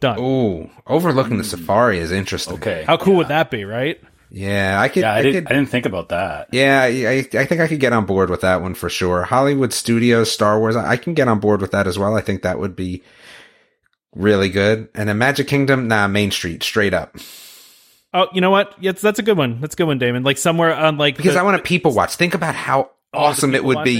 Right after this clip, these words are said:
Speaker 1: watching?
Speaker 2: if I could
Speaker 1: Yeah.
Speaker 2: people watch on Main Street. Ooh. That's
Speaker 1: Through one
Speaker 2: like
Speaker 1: of
Speaker 2: a
Speaker 1: those second
Speaker 2: dream
Speaker 1: floor
Speaker 2: vacation.
Speaker 1: windows. <laughs>
Speaker 2: Yes.
Speaker 3: Yeah.
Speaker 2: That is a dream vacation. I might stay there the whole time. You might not even get me out on the rides. <laughs>
Speaker 3: You know, you, you're right, because I think most lands have, like, a, a second floor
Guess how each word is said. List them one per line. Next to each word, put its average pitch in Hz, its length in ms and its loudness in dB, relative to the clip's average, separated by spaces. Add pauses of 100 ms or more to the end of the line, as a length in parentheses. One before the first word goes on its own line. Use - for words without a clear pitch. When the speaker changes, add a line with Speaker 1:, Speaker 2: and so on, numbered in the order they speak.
Speaker 1:
watching? - 80 -4
Speaker 2:
if 127 100 -2
I 127 100 2
could 113 160 -2
Speaker 1:
Yeah. 110 80 -10
Speaker 2:
people 139 320 0
watch 117 340 0
on 110 300 0
Main 107 240 0
Street. 143 380 -4 (120)
Ooh. 135 240 2 (840)
That's 151 180 2
Speaker 1:
Through 156 60 -2
one 143 120 4
Speaker 2:
like - 20 -4
Speaker 1:
of 165 60 -4
Speaker 2:
a 160 40 4
Speaker 1:
those 165 140 0
second 120 160 2
Speaker 2:
dream 151 300 4
Speaker 1:
floor 160 100 4
Speaker 2:
vacation. - 360 2
Speaker 1:
windows. 160 420 -6
<laughs> - 220 -12
Speaker 2:
Yes. 117 520 0 (200)
Speaker 3:
Yeah. 110 220 -8
Speaker 2:
That 117 180 0
is 117 140 -4
a 107 80 -2
dream 110 400 -2
vacation. 101 560 -2
I 143 80 2
might 180 180 2
stay 135 200 2
there 131 120 4
the 120 80 4
whole 131 160 2
time. 135 240 -2
You 110 80 0
might 127 140 0
not 127 160 0
even 123 160 -4
get 131 120 0
me 127 120 -2
out 127 100 2
on 127 100 0
the 123 60 -2
rides. 127 460 -2
<laughs> - 40 -2 (560)
Speaker 3:
You 381 100 0
know, 151 80 2
you, 151 180 2
you're 147 180 0
right, 147 220 2
because 117 400 -2
I 123 100 0
think 185 180 -4
most 131 480 2
lands 110 380 0
have, 98 260 -2
like, 98 160 -2
a, 95 160 0
a 92 80 -4
second 101 420 0
floor 92 640 -4